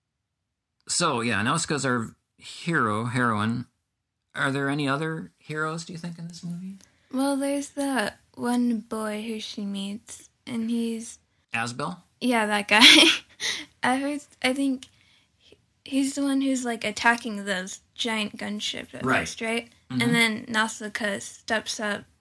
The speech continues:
Speaker 2: and she, like, puts her arms out, and she's trying to get him to stop.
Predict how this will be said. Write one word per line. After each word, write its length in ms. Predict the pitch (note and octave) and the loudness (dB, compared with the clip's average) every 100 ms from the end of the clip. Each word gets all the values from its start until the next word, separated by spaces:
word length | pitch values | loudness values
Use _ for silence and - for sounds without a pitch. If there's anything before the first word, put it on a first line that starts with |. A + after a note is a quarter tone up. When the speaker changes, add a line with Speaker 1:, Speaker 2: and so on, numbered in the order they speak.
| _ | _
Speaker 2:
and 520 | A3 G#3+ G3+ G3+ B3+ - | -8 -6 -6 -8 -10 -14
she, 540 | - - A#3 G#3+ - - - - _ _ _ | -12 -4 -2 -2 -4 -14 -20 -20 _ _ _
like, 220 | B3 A3 - | -6 -4 -2
puts 240 | A#3 - | -2 0
her 80 | A#3+ | 2
arms 360 | G#3+ G#3+ A3 G#3+ | 4 2 0 -2
out, 320 | G#3 G#3 G#3 | 0 0 -2
and 120 | A3 | -6
she's 160 | A3 G#3+ | -6 -2
trying 260 | A3+ G#3+ | 0 0
to 60 | G#3+ | 0
get 200 | G#3+ G#3+ | 2 2
him 160 | G#3+ G3+ | 0 -4
to 60 | |
stop. 560 | G3 - A3+ G3+ G#3 | -6 2 6 6 4